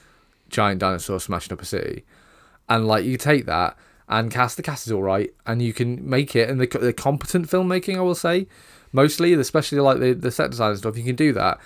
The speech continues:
and it can still be a really poor movie. Like, and it's, mostly for me, it's the length. I reckon if this movie was ninety minutes, we'd be talking about how this is a totally average movie as opposed to how this is a bad movie.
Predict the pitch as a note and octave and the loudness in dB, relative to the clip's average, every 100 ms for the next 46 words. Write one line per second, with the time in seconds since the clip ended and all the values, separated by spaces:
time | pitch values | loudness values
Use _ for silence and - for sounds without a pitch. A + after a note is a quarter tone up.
0 | - - B2 A2+ A#2 B2+ G2+ G2+ F#2+ F#2 | -20 -10 -6 -6 -4 -2 0 0 0 -4
1 | - F#2+ F#2 F#2+ F#2+ F#2 _ _ _ _ | -4 -4 -2 -2 -2 -4 _ _ _ _
2 | _ - G2+ G2 - - _ - G2+ D#2 | _ -2 0 0 -2 -12 _ -4 -4 -4
3 | - _ - _ A#2 A2 - - - - | -12 _ -20 _ -4 -4 -4 -8 -8 -10
4 | _ _ _ _ _ _ - C#3 F3+ E3 | _ _ _ _ _ _ 0 6 8 6
5 | - G#2 F#2+ A2+ A2 F#2+ - - - G2+ | 2 0 0 -2 0 0 -2 -8 -8 -4
6 | F#2+ F2+ - - A#2 C#3 D3 F3 E3 D3 | -4 -4 -8 -4 2 2 4 4 4 4
7 | D3 C3+ B2+ A2 A2+ G#2 G#2 G2 F#2+ - | 2 4 4 4 2 0 -2 -4 -6 -6
8 | G2 G#2 A#2+ G2+ G#2 G2 D#2+ F#2+ F#2+ - | -6 -2 -2 -2 -2 -2 -2 -4 -4 -8
9 | G2 - G2 F#2+ F2+ F#2+ G#2 G2 G#2+ A2 | -12 -6 -4 -2 -2 -2 -4 -4 -4 0
10 | A2+ - G#2 - G2+ F2+ F#2 F#2+ F#2+ F#2+ | -2 -2 -6 -4 -4 -4 -8 -6 -6 -6
11 | F#2+ F#2+ F#2 F#2 - _ _ _ _ _ | -10 -6 -4 -4 -6 _ _ _ _ _
12 | _ - F#2 F#2 G2+ G2 G2+ G#2 | _ -4 -2 -2 -2 0 2 0